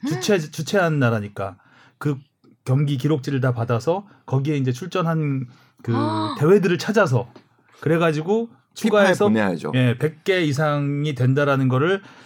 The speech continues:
Speaker 2: 이걸 더 추가해야 된다라고 피파에 올려서 이제 그걸 공인받은 거죠.
Speaker 1: 우와.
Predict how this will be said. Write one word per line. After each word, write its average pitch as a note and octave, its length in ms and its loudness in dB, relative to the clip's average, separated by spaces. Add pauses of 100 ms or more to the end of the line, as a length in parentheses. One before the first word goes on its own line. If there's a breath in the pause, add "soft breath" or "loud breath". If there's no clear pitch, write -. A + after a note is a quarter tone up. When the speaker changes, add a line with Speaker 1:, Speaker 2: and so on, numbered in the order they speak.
(260 loud breath)
Speaker 2:
이걸 E3 220 2
더 C#3 140 0
추가해야 E3+ 420 0
된다라고 B2+ 480 0
피파에 E3 300 -4
올려서 A#2 560 -2
이제 D3+ 100 -6
그걸 B2 460 -2 (240 soft breath)
공인받은 C#3+ 480 0
거죠. G2 240 -10
Speaker 1:
우와. F#3 140 -4